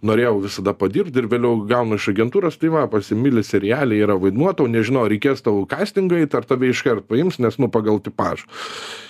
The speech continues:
Castingo nebuvo, paėmė iškart, nežino, ai, va,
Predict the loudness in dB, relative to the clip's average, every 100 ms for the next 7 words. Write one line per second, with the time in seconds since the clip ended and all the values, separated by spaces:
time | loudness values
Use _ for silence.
0 | -20 _ _ _ _ _ 0 0 2 -2
1 | -2 -2 -2 -2 0 0 -2 -8 _ -4
2 | 0 0 0 0 2 2 0 0 -2 0
3 | -2 2 2 2 0 0 -2